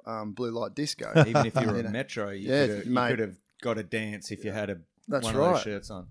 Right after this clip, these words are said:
Speaker 1: That's it. So, you know, it was a really interesting time. Anyway, we, we could see what was happening. Rip Curl was going into their own vertical stores. Quicksilver was opening up chains, and that's what they've been doing globally.
Speaker 2: Mm.
Speaker 1: Billabong were looking at stores. City Beach was expanding.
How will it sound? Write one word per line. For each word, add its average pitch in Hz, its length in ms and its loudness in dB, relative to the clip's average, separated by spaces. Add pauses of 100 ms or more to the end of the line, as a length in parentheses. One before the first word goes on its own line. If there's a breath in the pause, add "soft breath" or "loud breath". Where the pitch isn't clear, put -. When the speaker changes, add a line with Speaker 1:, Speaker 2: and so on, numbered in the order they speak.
Speaker 1:
That's 131 260 -2
it. 151 240 0
So, 151 160 4
you 180 220 4
know, 165 100 4
it 175 40 4
was 175 100 2
a 196 60 2
really 208 280 4
interesting 139 440 2
time. 165 220 6
Anyway, 156 360 6 (480 soft breath)
we, 190 320 4 (680)
we 196 180 6
could - 160 2
see 175 180 6
what 143 140 6
was 123 120 4
happening. 127 380 4
Rip 156 200 0
Curl 175 200 6
was 135 140 2
going 139 220 4
into 131 180 -2
their 127 100 2
own 120 140 0
vertical 117 380 -2
stores. 110 400 -4 (160)
Quicksilver 160 360 0
was 123 140 -2
opening 127 320 2
up 117 200 -4
chains, 120 380 -2
and 113 120 -4
that's 120 180 -4
what 135 80 -4
they've 120 140 -2
been 117 180 -4
doing 110 240 -6
globally. 117 400 0
Speaker 2:
Mm. 98 60 -14
Speaker 1:
Billabong 156 380 2
were 123 60 -4
looking 123 220 -8
at 110 80 -12
stores. 120 380 -6
City 165 220 0
Beach 143 300 2
was 113 160 -6
expanding. 113 600 -4